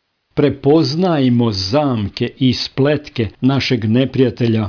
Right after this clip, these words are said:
i budimo istrajni u molitvama za svoju odbranu nepokolebljivom verom i uzdanjem u svog Spasitelja i Gospoda. Jakovljeva poslanica u četvrtoj glavi u sedmom stihu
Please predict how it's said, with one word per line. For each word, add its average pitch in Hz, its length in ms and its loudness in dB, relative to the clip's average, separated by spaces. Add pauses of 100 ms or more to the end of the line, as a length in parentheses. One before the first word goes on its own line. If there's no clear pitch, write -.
(120)
i 151 140 4
budimo 160 500 4
istrajni 135 720 0
u 120 80 2
molitvama 131 880 0
za 120 220 -2
svoju 143 480 0
odbranu 139 680 2
nepokolebljivom 147 1300 2
verom 139 420 2 (100)
i 143 140 2 (100)
uzdanjem 139 680 2
u 127 80 0
svog 131 380 -2
Spasitelja 147 840 -2
i 156 80 -2
Gospoda. 104 760 -4 (1040)
Jakovljeva 165 640 2
poslanica 127 800 0
u 120 60 2
četvrtoj 123 640 -2
glavi 123 460 0
u 131 120 0
sedmom 113 580 -2
stihu 135 540 -2